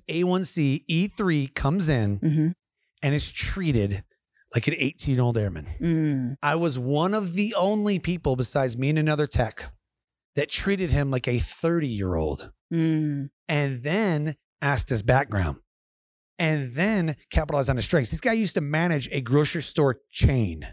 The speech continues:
Speaker 2: Wow.
Speaker 1: He was not only the, the, the, on Dover Street grocery store,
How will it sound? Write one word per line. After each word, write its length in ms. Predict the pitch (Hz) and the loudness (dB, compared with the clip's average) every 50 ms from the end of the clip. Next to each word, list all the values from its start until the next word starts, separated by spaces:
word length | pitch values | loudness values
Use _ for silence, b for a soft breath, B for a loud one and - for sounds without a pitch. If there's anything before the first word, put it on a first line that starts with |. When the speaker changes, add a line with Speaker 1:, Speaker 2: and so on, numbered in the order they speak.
| - _ _ | -16 _ _
Speaker 2:
Wow. 480 | - 143 139 127 127 123 123 131 131 - _ | -2 0 0 2 0 0 -2 -4 -8 -2 _
Speaker 1:
He 120 | - 190 | 0 0
was 140 | 220 214 185 | 0 0 -4
not 160 | 233 240 247 | -4 -4 -2
only 280 | 247 247 233 233 220 214 | -2 -2 0 -2 -2 -2
the, 380 | 180 185 185 180 170 175 180 _ _ _ | -2 0 2 2 2 2 -2 _ _ _
the, 340 | - 147 165 160 151 151 143 B B B B B B _ | -2 0 2 2 2 0 -2 B B B B B B _
the, 120 | 165 160 - B B B - | 2 2 2 B B B -2
on 300 | 165 170 175 175 170 147 | 0 0 0 0 -2 0
Dover 480 | - 180 180 196 196 180 151 160 160 139 | 0 2 2 2 2 0 -2 -2 -2 -2
Street 600 | - - - - 147 135 127 131 165 _ - - B B B B B B B - 143 | -2 -4 -2 0 0 2 2 2 0 _ -2 -2 B B B B B B B -14 -8
grocery 300 | 120 - 156 165 - 170 151 | 0 0 0 0 0 -2 -6
store, 100 | 127 | -8